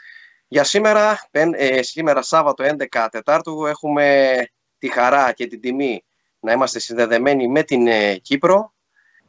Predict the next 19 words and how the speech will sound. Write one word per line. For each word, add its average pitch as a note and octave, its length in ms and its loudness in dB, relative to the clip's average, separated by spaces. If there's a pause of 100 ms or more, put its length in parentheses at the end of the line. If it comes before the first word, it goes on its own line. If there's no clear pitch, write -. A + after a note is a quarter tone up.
(120)
και E3 160 0
με E3 320 6
ένα F3 180 4
φίλο E3+ 240 0
μου D3+ 80 4
από C3 80 2
τα A#2 460 0
παλιά. D3+ 560 0 (100)
Εδώ C3+ 400 0
είμαστε C3+ 300 -4
εδώ B2 140 -6
και C3 100 -12
είκοσι A#2+ 320 -6
ένα B2+ 180 2
χρόνια A#2+ 240 -4
φίλοι, D3 540 -6
ε, B2+ 380 4
ο B2 60 4
οποίος, C#3 560 -2